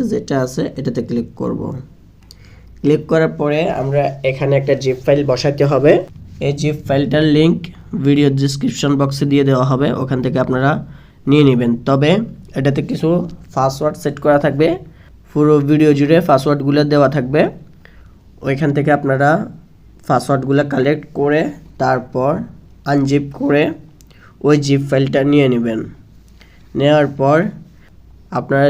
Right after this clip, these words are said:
যে ফোল্ডারে রাখবেন ওই ফোল্ডার সিলেক্ট করবেন। এরপরে ফাইলটা খুঁজে নেবেন, এরপরে ফাইলটি আপনারা সিলেক্ট করবেন। এটার নাম হচ্ছে স্প্ল্যাশ ভিডিও।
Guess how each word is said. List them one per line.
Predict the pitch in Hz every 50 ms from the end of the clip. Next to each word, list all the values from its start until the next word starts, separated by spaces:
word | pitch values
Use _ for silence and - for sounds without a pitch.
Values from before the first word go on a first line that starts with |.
| 139 139
যে | 143 151 151 151 151
ফোল্ডারে | - 131 131 135 151 151 156 160 151 139
রাখবেন | 127 120 120 123 143 156 156 -
ওই | 139 135 139
ফোল্ডার | - 131 131 135 139 143 -
সিলেক্ট | 143 143 143 143 139 139 - 151
করবেন। | 147 147 143 151 156 165 185 175 - - - - - - - - - - - - - 139 156
এরপরে | 160 160 165 - 131 123 123 131 156 170 -
ফাইলটা | - 127 127 135 139 147 151 151 -
খুঁজে | - 147 143 147 143 147
নেবেন, | 147 139 139 135 156 - 277 - - - - - - - - - 139 143
এরপরে | 147 147 147 - 139 127 135 147 170 185 180 -
ফাইলটি | - 139 143 139 139 139 147 151
আপনারা | 147 - 143 143 151 143
সিলেক্ট | - 156 143 131 139 - - 139
করবেন। | 135 127 117 117 110 110 113 - - - - -
এটার | 143 131 131 139
নাম | 139 139 143 147
হচ্ছে | 135 143 - - 156 156 165 185 190 - - - - - - - - - - -
স্প্ল্যাশ | - - - 139 135 143 151 143 - 220 175 139
ভিডিও। | 147 156 156 135 117